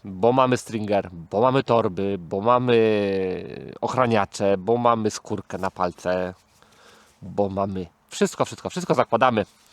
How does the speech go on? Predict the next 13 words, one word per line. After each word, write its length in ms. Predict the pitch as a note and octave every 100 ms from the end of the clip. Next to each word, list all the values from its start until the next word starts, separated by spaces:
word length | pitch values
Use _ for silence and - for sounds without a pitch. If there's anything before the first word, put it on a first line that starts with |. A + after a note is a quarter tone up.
| -
cięciwe 540 | G#2+ - C3 A2 F#2+
i 80 | E2+ - _ _ _ _ _ _ _ _ -
naprzód, 400 | A#2+ - - - _ -
do 120 | A2
lasu. 220 | - - _ _ _ _ _ _ _ _ _ _ _ _ _ A#2+
Na 120 | B2
łąkę, 280 | D#2+ - F2
czy 100 | A#2
gdzie 140 | F2+
tam. 160 | - - -
Zrobić 340 | G#2 B2+ A2
sobie 200 | - G2
matę 340 | G#2 B2 -